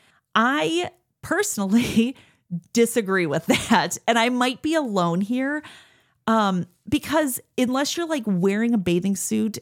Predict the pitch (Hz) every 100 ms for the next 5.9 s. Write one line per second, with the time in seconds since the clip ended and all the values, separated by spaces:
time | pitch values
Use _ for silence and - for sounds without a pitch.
0 | - 175 - 180 180 180 190 180 175 175
1 | 180 165 - _ - 175 180 170 156 175
2 | 175 185 160 - 170 165 165 160 160 165
3 | - 165 175 170 - - 175 170 165 -
4 | - 190 202 196 - 180 180 156 151 165
5 | 165 165 165 - 156 160 156 165